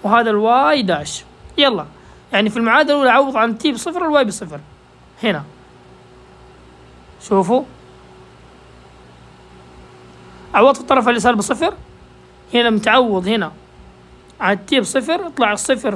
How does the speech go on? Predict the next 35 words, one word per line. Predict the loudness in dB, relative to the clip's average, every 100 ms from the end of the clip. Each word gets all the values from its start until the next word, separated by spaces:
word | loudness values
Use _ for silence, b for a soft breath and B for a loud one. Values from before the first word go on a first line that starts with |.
| -6
كو-، | -6 -6 -10 -14 -12
يصير | -6 -4
عندك | -4 -2
cosine | 0 2 2 2
الصفر | -2 -4 -2
بواحد، | 2 4 2 -2
فيطلع | -6 -2
عندك | -2 -4
سي | -2
واحد. | -2 -2 -6 -20 B B B B -2
شوف | -2
الترم | 2 0 2
الثاني | 2 2 4
تعوض | 4 4
هنا | 2
على | 2
الساين، | 0 -2 0 0 -4
على | -4 -4
التي | -4 -4 -4
بصفر، | -4 -4 -6 -10 B B -6
يطلع | -2 0
معك | 0
ساين | 2 2
الصفر، | 2 -2 -6 -4
صح؟ | -4 -4
هنا، | -4 -4
هنا | -4 -8 -12 -20 -20 -20 -20 -20 -20 B B
ساين | 0 0
الصفر | 2 0 0
بظروف | 2 2 0
المقدار | 0 2
ده | 2
كله | 2 0 0
راح. | -2 -6 -18 -20 -20 -20 -20 -20 -20 -20 -20 _ -10 0
واضح؟ | 2 2 -2